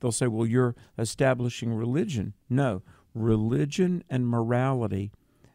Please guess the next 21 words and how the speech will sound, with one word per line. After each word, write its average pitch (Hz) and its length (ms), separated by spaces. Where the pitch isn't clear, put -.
they 117 220
do 170 240
overlap, 117 800
but 131 160
they're 131 100
two 147 220
different 117 360
things. 139 440
And 127 160
what 143 180
makes 151 280
it - 100
so 120 160
dangerous 123 680
is 123 360
that 120 220
our, 117 360
um, 110 360
present 170 720
momentary 123 800
quest - 840